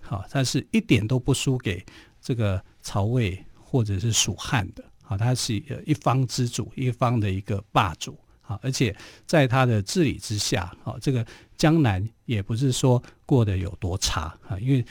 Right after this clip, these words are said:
江南本来就是物阜民丰的一个地区，啊，他能够把经营，把东吴江南经营出一个规模来，这是很难的。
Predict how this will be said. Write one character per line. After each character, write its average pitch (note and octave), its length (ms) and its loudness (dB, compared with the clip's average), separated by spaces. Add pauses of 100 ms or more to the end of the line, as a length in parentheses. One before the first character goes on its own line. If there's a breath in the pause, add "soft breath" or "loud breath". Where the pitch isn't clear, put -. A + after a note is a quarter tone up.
(180 loud breath)
江 C3 180 4
南 G#2 120 2
本 G2 180 -2
来 G2 100 -2
就 A#2 160 -2
是 A#2 280 -4
物 C#3+ 180 -2
阜 A#2+ 240 0
民 G#2+ 240 -2
丰 B2+ 260 4
的 G#2+ 160 0
一 F#2+ 140 -6
个 A2 420 -6
地 A2+ 160 0
区， - 420 -2 (140)
啊， C3 140 -8
他 - 100 -4
能 A#2+ 140 0
够 A#2 100 -4
把 G#2 180 -6 (240 loud breath)
经 C3 240 0
营， G#2+ 240 -2 (300)
把 F#2+ 220 -4 (500)
东 C#3+ 180 6
吴 G#2 220 2
江 C3 240 2
南 G#2+ 260 2
经 D3 220 6
营 G#2+ 160 4
出 B2 240 0
一 G2 100 0
个 G2+ 200 -4
规 B2+ 260 2
模 G2 180 2
来， - 280 -12
这 C3+ 120 -2
是 B2+ 180 0 (340 loud breath)
很 F#2+ 320 2
难 F#2+ 320 -6
的。 A2+ 140 -6